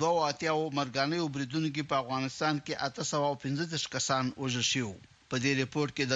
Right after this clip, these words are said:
کارپوهانو له قوله خبرداری ورکړل شوې ده چې تیر کال له افغانستان نه د امریکایي عسکرو د راوتو په تعقیب، د داعش وسلوالو په افغانستان کې خپل حضور پراخه کړی دی. د قطر د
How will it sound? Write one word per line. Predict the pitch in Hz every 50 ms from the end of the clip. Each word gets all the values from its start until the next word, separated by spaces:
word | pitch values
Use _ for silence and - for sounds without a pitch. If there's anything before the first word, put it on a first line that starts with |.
| 127 -
کارپوهانو | 135 135 135 127 127 135 135 110 139 151 151 147 143 135 135 135
له | - - -
قوله | 147 151 147 143 139 -
خبرداری | 135 127 131 127 113 117 127 131 143 180
ورکړل | 190 185 165 143 - 139 135 123 -
شوې | 151 143 131 123 117 135
ده | 147 160 175 - - -
چې | 156 135 - -
تیر | 170 165 156 147 -
کال | 151 139 139 139
له | 135 131
افغانستان | 120 131 135 131 131 135 127 - - 156 147 147 143
نه | 143 139
د | 131 139 135
امریکایي | 131 131 127 - 156 147 151
عسکرو | 139 - - - 143 139 139 131
د | 131 131
راوتو | 131 127 127 127 - 151 139 120
په | - 104 -
تعقیب، | 135 127 123 - - 165 170 190 - - -
د | - 131 117
داعش | 131 139 151 151 - 156
وسلوالو | 131 127 - 139 135 139 143 143 139 135 131
په | 131 127
افغانستان | 120 131 135 131 127 - - 143 135 135 131 -
کې | - 131 120 - - -
خپل | - 156 147 135 127
حضور | 131 120 135 135 131 131 - - -
پراخه | 139 135 131 123 127 120 - 143
کړی | 131 117 107 98 92
دی. | 90 - - - - - - - - - 113 107
د | 120 113 110 - - 135
قطر | 135 - - - 160 185 220
د | 220